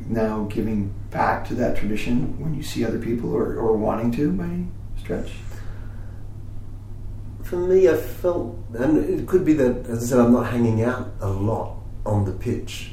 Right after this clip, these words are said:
Speaker 2: as it was before, but from those early days, definitely that tradition of, "Do you have a place to stay? Are you okay? Oh, good." And that kind of sharing, of making sure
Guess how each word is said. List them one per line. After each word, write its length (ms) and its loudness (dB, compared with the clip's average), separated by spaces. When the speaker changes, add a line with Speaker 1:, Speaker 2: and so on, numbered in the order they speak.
Speaker 2:
as 260 -4
it 80 -6
was 260 -4
before, 840 -6
but 200 -2
from 240 0
those 220 2
early 220 2
days, 400 -2
definitely 400 -2
that 200 -6
tradition 680 -2
of, 320 -6
"Do 80 -2
you 60 2
have 100 0
a 60 -2
place 200 -4
to 80 -6
stay? 200 -6
Are 100 -2
you 160 2
okay? 320 -4
Oh, 140 -4
good." 280 -4
And 520 -2
that 360 0
kind 280 0
of 100 -6
sharing, 720 -4
of 160 -4
making 280 2
sure 300 -2